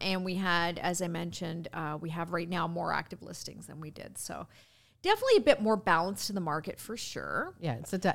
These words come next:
Speaker 2: it's a balanced market.
Speaker 1: Yeah. Um, but I think at the same time,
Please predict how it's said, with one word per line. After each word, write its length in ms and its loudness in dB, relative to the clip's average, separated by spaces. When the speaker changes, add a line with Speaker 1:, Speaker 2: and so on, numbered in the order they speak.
Speaker 2:
it's 160 -2
a 40 0
balanced 320 0
market. 300 -8
Speaker 1:
Yeah. 180 4
Um, 760 0
but 460 8
I 100 0
think 220 0
at 100 -4
the 60 -6
same 300 0
time, 760 0